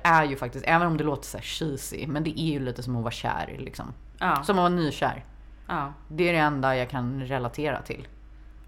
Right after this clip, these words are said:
Speaker 2: Ja, nej, men
Speaker 1: Att
Speaker 2: jag
Speaker 1: man kan så här sitta och titta, som man, ja, men som man gör när man är nykär, att man bara så här,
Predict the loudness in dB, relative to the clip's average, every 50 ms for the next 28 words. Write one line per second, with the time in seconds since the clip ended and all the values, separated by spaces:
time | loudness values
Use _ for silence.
0 | -6 0 2 2 2 2 2 2 4 6 6 8 8 8 8 8 8 6 6 6
1 | 6 6 8 8 6 6 4 0 -2 -4 -4 -4 -2 -2 -2 -2 -2 -4 -6 -6
2 | -6 -8 -4 0 2 4 6 6 4 4 2 0 2 2 2 2 0 -2 -2 0
3 | 2 4 4 4 8 10 10 10 10 10 8 8 6 6 6 6 6 6 4 4
4 | 6 6 8 8 6 4 2 0 -2 0 -2 0 0 0 0 -2